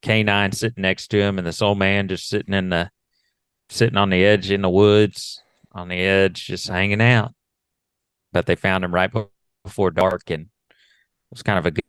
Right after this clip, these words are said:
good story. Good use of a dog, too. I, I always like when a, a good pup is, you know, utilized and, and makes a difference. So, uh, I do want to tell you about our friends at partsview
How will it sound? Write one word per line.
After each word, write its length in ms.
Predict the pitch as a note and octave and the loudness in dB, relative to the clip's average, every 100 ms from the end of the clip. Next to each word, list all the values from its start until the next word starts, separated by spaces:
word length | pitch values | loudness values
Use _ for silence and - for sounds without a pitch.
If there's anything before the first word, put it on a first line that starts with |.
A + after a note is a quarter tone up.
| - | -4
good 160 | F2+ | -4
story. 640 | - - E2+ D#2 D2 D2+ - _ | -4 -2 0 0 0 -4 -8 _
Good 240 | A2 B2 A#2+ | 2 2 4
use 260 | A#2+ A#2+ | 0 2
of 100 | G#2 | 0
a 60 | F2 | -2
dog, 440 | D2+ D#2 E2 D2+ - | 0 2 2 0 -4
too. 260 | - E2 D#2 | -8 -4 0
I, 60 | |
I 160 | F2 F#2+ | 2 4
always 340 | G#2 A#2 G2+ | 6 6 4
like 280 | F#2+ F#2+ - | 2 0 0
when 120 | F2+ | -6
a, 100 | D#2 - _ _ _ - | -8 -12 _ _ _ -8
a 80 | |
good 240 | F#2 G#2 - | 0 0 2
pup 300 | G2 E2 D#2+ | 0 0 -2
is, 400 | D#2 - - - _ _ | -6 -8 -14 -18 _ _
you 140 | - F2+ | -8 -6
know, 300 | D2 D2+ - _ _ | -4 -6 -10 _ _
utilized 880 | - G2 F#2 E2 D#2+ E2 E2 E2 - | -6 0 0 0 0 2 0 -2 -6
and, 220 | E2+ E2 - | -12 -12 -8
and 200 | G2 F#2 | -6 0
makes 260 | F#2 F2+ | 0 0
a 60 | F2 | -6
difference. 640 | D#2+ D#2+ - - - - - _ _ _ _ | -8 -8 -8 -12 -12 -20 -20 _ _ _ _
So, 460 | - - - - _ - _ _ - _ _ _ _ | -14 -10 -10 -10 _ -20 _ _ -20 _ _ _ _
uh, 260 | A#2 A#2+ A#2 | 4 6 6
I 100 | A#2+ | 4
do 220 | A#2+ E3+ | 6 6
want 140 | G3+ E3+ | 6 2
to 40 | |
tell 140 | - D3+ | 4 4
you 100 | C3+ | 6
about 200 | C3 B2 | 6 6
our 120 | A2+ | 6
friends 300 | D3 D3 C3 | 4 0 0
at 100 | C3 | -2
partsview 880 | D3+ F#3 G3 - - A2 A#2 A#2+ | 0 0 0 -8 -8 -2 2 0